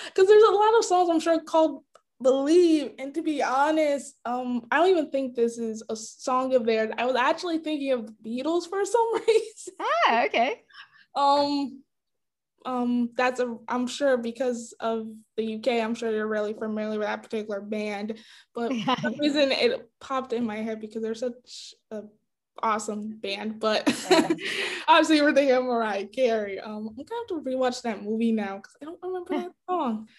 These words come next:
Speaker 1: But, um, <laughs> uh, so I do have that icebreaker question for you.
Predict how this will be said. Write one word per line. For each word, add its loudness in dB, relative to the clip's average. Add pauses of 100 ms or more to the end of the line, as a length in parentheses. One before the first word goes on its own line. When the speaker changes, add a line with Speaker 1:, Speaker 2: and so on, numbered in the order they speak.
(220)
Speaker 1:
But, 4
um, 0 (520)
<laughs> 4 (920)
uh, 4
so 0
I 2
do 0
have 2
that -2
icebreaker -2
question -6
for -2
you. 0